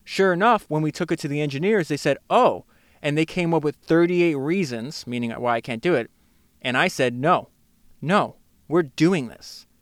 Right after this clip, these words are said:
And they said, "Well, why?" And I said, "Because I'm the C E O and I think it can be done." And so they kind of begrudgingly did it. But then it was a big hit.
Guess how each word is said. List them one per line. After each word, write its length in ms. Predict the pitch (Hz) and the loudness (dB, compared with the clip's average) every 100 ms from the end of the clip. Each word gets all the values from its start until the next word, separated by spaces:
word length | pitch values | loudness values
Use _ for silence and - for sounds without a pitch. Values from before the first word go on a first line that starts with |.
| _ - | _ -6
And 200 | 143 139 | -4 0
they 120 | 170 | -2
said, 260 | - 160 139 | 0 -2 2
"Well, 200 | 156 131 | 2 2
why?" 460 | 123 208 - - _ _ _ - | 2 2 0 -6 _ _ _ -10
And 120 | 135 | -2
I 120 | 165 | 0
said, 320 | 202 156 143 131 | 0 0 0 0
"Because 400 | 131 - 143 - | -6 -4 -4 -2
I'm 240 | 135 147 | -4 -2
the 80 | 175 | -4
C 280 | - 202 190 | -6 -6 -2
E 60 | 143 | 0
O 280 | 123 123 - _ - | 0 -2 -8 _ -6
and 140 | 139 | -4
I 80 | 135 | -4
think 300 | - 135 135 | -4 -4 -6
it 80 | - | -8
can 120 | 131 | -6
be 120 | 123 | -6
done." 360 | 117 139 135 - _ _ _ _ _ | 0 0 0 -10 _ _ _ _ _
And 160 | 131 131 | -10 -4
so 200 | 147 135 | -2 0
they 100 | 131 | -2
kind 300 | - 139 139 | -4 -4 -4
of 100 | 123 | -4
begrudgingly 760 | 135 120 135 139 156 143 139 | -6 -2 -2 -2 -4 -6 -6
did 260 | 120 - 147 | -8 -4 -6
it. 140 | - _ _ _ _ _ | -6 _ _ _ _ _
But 220 | - 120 123 | -6 -2 2
then 400 | 170 139 123 - - | 2 2 -4 -10 -12
it 60 | |
was 160 | 120 120 | -10 -8
a 60 | 117 | -6
big 260 | 120 113 | -6 -6
hit. 300 | - 160 - | -6 -8 -8